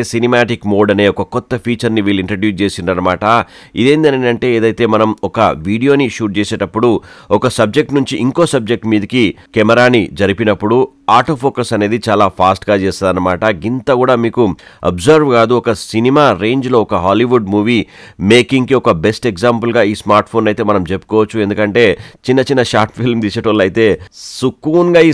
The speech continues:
స్మార్ట్ ఫోన్ కొనుక్కోవచ్చు. పెద్ద పెద్ద డిఎస్ఎల్ఆర్ కెమెరాలు మోసుకుంటా, బరువు బరువుగుంటే అవి మోసుకుంటా షూటింగ్లు చేసే బదులు ఈ అల్కా స్మార్ట్ ఫోన్ తోని జబర్దస్త్ సినిమాలను మీరు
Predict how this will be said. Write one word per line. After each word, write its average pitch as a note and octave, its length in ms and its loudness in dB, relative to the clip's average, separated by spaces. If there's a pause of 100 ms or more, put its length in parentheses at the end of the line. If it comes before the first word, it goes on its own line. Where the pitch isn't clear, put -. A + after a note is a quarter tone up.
స్మార్ట్ C3+ 280 2
ఫోన్ C3 220 2
కొనుక్కోవచ్చు. A#2 500 2 (400)
పెద్ద G#2+ 200 -2
పెద్ద A2+ 160 0 (100)
డిఎస్ఎల్ఆర్ G#2 520 2
కెమెరాలు G2+ 420 0
మోసుకుంటా, F#2+ 360 -2 (100)
బరువు C3+ 240 6
బరువుగుంటే C3+ 500 4
అవి B2+ 200 2
మోసుకుంటా A#2+ 340 0 (100)
షూటింగ్లు A#2+ 460 0
చేసే A2+ 260 0
బదులు B2+ 240 2 (400)
ఈ - 20 2 (240)
అల్కా C#3 300 2 (120)
స్మార్ట్ G#2+ 420 0
ఫోన్ A2+ 240 2
తోని A2 300 2 (440)
జబర్దస్త్ A#2+ 580 0 (440)
సినిమాలను G#2+ 520 2
మీరు F#2 140 0